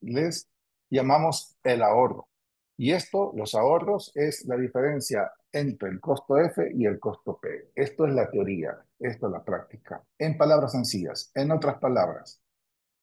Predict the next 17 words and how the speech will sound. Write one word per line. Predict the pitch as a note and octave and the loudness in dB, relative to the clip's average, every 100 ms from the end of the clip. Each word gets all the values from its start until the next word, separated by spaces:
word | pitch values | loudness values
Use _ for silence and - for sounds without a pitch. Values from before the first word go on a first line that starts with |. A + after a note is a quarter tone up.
| _ _ _ _ _ | _ _ _ _ _
el | C#3+ C#3 | 6 10
ahorro | C#3+ F3 G3 E3+ | 10 10 8 8
es | D3+ C3 - _ | 6 4 -8 _
cuánto | F3+ G3 - E3+ | 4 4 0 -4
nos | D#3 D3 C3+ | -2 -2 -4
costó | - C3+ - _ D#3+ D#3 - - _ - | -4 -4 -4 _ 2 2 2 -6 _ -8
reparar | A2 A2+ A#2+ C3+ C#3 | -4 0 4 6 6
la | C3 | 4
máquina | C3 C3+ C3 A2 G2 D#2+ - _ | 2 0 -2 -8 -8 -10 -14 _
por | - G#3+ | 4 4
las | G3 C3 A2+ | 6 4 6
buenas | D#3+ E3 D3 E3+ - | 6 6 4 2 -2
cuando | C3 A#2+ A2+ | -2 0 0
detectamos | A2 C#3 - D#3 C3 - | 0 -4 -2 0 0 -2
el | G#2 | -4
fallo | - C#3 A#2 G#2+ | 2 4 4 0
potencial, | - E3+ C3+ A2+ - G2+ C3+ - | 0 0 0 -4 -2 0 -2 -4